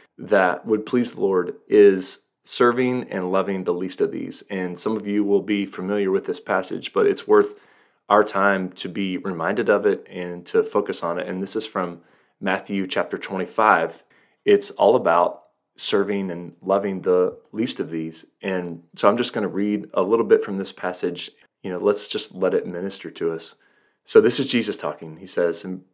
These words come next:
starting in verse thirty-one, "When the Son of Man comes in his glory and all the angels with him, he will sit on his glorious throne. All the nations will be gathered before him, and he will separate the people one from another as a shepherd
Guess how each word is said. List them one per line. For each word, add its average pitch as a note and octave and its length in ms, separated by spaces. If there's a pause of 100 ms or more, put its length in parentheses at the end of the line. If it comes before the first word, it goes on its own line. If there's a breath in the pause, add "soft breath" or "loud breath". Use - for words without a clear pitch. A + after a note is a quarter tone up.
(180)
starting G2 340
in F2 60
verse F#2+ 200
thirty-one, F#2 500 (340)
"When G#2+ 160
the G2+ 60
Son A#2+ 220
of C3 120
Man A2 280
comes F#2 380
in F#2 200
his G2 200
glory E2+ 540
and F2+ 180
all F#2 200
the G2+ 180
angels F#2 340
with F#2 220
him, D#2+ 220 (420)
he A#2 120
will F2 140
sit A#2+ 260
on G#2+ 120
his G2+ 160
glorious F#2+ 480
throne. D#2+ 480 (300)
All A2 220
the A2 100
nations G2 400
will G2+ 100
be G2 120
gathered E2+ 360
before E2+ 360
him, E2 340
and E2+ 100
he G#2 100
will G#2 120
separate F#2+ 540
the G#2 60
people - 560
one G2 260
from G#2+ 160
another E2+ 440
as F2+ 140
a F2 40
shepherd D#2+ 540